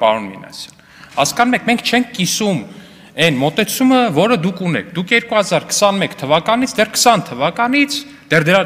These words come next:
երևի տասնինը թվականից ասում եք. «Նիկոլ Փաշինյանը պիտի հրաժարական տա, կառավարությունը պիտի հեռանա»։ Մենք ասում ենք, մենք այդ օրակարգը չենք կիսում։ Հիմա եկել եք էստեղ, այդքան մարդուն հավաքել եք,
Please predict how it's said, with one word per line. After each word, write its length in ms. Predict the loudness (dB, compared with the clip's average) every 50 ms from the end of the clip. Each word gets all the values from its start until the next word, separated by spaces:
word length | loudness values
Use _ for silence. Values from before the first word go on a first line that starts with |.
| 2 0
երևի 240 | 0 0 0 0 0
տասնինը 580 | 0 0 0 -2 -4 -2 0 0 0 -2 -4 -6 -6
թվականից 540 | -4 -4 -4 -2 -2 -2 -2 -2 -2 -4 -4
ասում 240 | -4 -6 -8 -8 -8
եք. 140 | -10 -16 -20 -20 -20 -20 -20 -12
«Նիկոլ 340 | -6 -6 -2 0 2 0 2 2
Փաշինյանը 500 | 0 0 0 0 -4 -4 -2 -2 -2 -2
պիտի 280 | -4 -6 -6 -2 -2 0
հրաժարական 720 | 2 4 4 4 4 4 2 2 2 0 0 0 0 0 0 0
տա, 60 | 0 0 2 2 2
կառավարությունը 680 | 2 4 4 2 0 0 -2 -2 -4 -8 -8 -8 -8 -8
պիտի 220 | -10 -12 -10 -8 -6
հեռանա»։ 340 | -4 -4 -4 -4 -6 -6 -6
Մենք 200 | -6 -6 -4 -4
ասում 220 | -6 -6 -4 -6 -4
ենք, 80 | -2 -2
մենք 200 | -4 -4 -2 -4
այդ 140 | -6 -6 -6 -6 -4 -2
օրակարգը 520 | -2 -2 -2 -2 -4 -4 -4 -8 -10 -10
չենք 320 | -6 -2 0 0 0 -2 -4 -8
կիսում։ 380 | -8 -8 -8 -10 -14 -16 -18 -20 _ _ _ _ -20 -20 -20 -20 -20 -20 -20 -14 -8 -4
Հիմա 180 | -2 0 2 0
եկել 300 | 0 0 0 -2 0 -2
եք 100 | -2 -2 -4 -4
էստեղ, 400 | -4 -4 -2 0 0 2 2 0
այդքան 320 | 0 -2 -4 -6 -4 -2 0 0
մարդուն 320 | 0 0 -2 -4 -4 -2
հավաքել 580 | -2 -2 0 0 -2 -2 -4 -6 -6 -4 -2 -2
եք, 200 | -2 -4 -4 -8